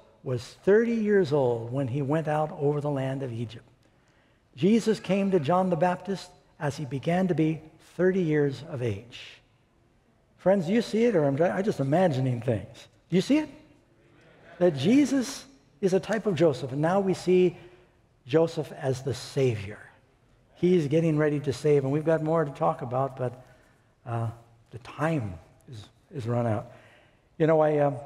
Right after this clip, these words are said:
I heard once of Billy Sunday. He went to a, uh, town.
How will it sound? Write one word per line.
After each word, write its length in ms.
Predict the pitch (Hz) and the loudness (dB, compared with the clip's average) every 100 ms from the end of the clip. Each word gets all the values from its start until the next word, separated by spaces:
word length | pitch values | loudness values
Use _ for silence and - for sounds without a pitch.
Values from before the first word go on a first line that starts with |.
| - - _ - | -16 -20 _ -4
I 100 | 147 | 0
heard 180 | 156 151 | 2 2
once 240 | 165 - | 0 -2
of 100 | 127 | 0
Billy 180 | 165 160 | 2 2
Sunday. 440 | - 175 131 107 - - _ _ _ _ _ _ _ _ | 0 0 0 -2 -6 -20 _ _ _ _ _ _ _ _
He 120 | 160 | 0
went 260 | 147 170 185 | 2 0 -2
to 220 | 147 143 | 0 2
a, 220 | 135 127 120 | 4 4 2
uh, 180 | 117 107 - - _ _ _ _ _ _ _ | 0 -2 -10 -20 _ _ _ _ _ _ _
town. 460 | - 175 190 185 | -2 2 2 0